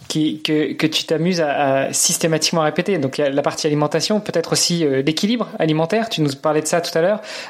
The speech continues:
Euh, quelqu'un qui vient te voir et qui te dit, euh, « Bon, bah voilà, je pense que je mange un peu trop de viande. » Euh, comment est-ce que tu vas le, le réorienter ? Comment est-ce que tu vas le guider ?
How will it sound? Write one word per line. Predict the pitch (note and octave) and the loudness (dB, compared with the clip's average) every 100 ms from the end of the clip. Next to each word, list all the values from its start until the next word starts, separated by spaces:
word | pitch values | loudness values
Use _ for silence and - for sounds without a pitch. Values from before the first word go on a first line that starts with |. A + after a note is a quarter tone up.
| - | -2
Euh, | C#3+ C#3 C#3 C#3 C#3 | 0 2 2 0 0
quelqu'un | C#3 C#3 E3 | -2 -2 -2
qui | D#3 | 0
vient | D3 | 0
te | C#3+ | 0
voir | D#3+ E3+ | 0 -2
et | D3 | -4
qui | C#3 C3+ | -8 -4
te | D3 | -2
dit, | C#3 E3 C#3+ | 0 2 2
euh, « | C#3 - - - | 0 -6 -8 -4
Bon, | C#3 | 0
bah | C3 | 0
voilà, | C#3+ D#3 | 0 -2
je | - | -2
pense | D3 | -2
que | C#3 | 0
je | D3 | 0
mange | C3 | 0
un | C3+ D3+ D3+ | 0 0 0
peu | F3 | 0
trop | - F3 | 0 -2
de | D#3 | 0
viande. » | G3 A#3+ G#3+ - - | 0 0 -2 -12 -4
Euh, | C#3+ C#3+ | -2 0
comment | D3+ D#3+ | 0 0
est-ce | F3+ - | 0 0
que | |
tu | D#3+ D#3+ | 0 0
vas | D#3+ | 0
le, | D3+ C#3 C#3 | 2 2 2
le | D#3+ D#3+ | 0 0
réorienter ? | E3 F3 E3+ E3+ G#3+ | 0 0 2 0 -2
Comment | G#3+ D#3 | 0 -2
est-ce | - | 0
que | |
tu | - | 2
vas | D#3 | 4
le | D3+ | 4
guider ? | E3 F3+ G#3+ | 2 2 0